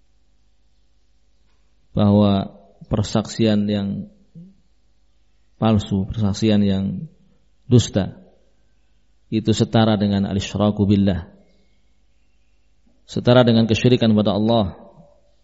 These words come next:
Demikian disebutkan oleh beliau sebanyak tiga kali.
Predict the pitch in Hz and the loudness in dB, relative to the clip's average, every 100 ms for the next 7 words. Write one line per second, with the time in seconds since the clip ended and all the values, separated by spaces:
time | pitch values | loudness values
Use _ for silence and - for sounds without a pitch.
0 | _ _ - 104 101 101 98 107 107 98 | _ _ -6 -4 -2 -2 -4 -6 -6 -6
1 | 95 - - 95 101 98 98 107 160 185 | -6 -8 -8 -4 -4 -2 0 0 -2 -6
2 | - - _ _ _ _ _ _ _ _ | -14 -20 _ _ _ _ _ _ _ _
3 | _ - 104 98 90 101 92 92 90 101 | _ -12 -4 -2 -2 -4 -4 -4 -4 -8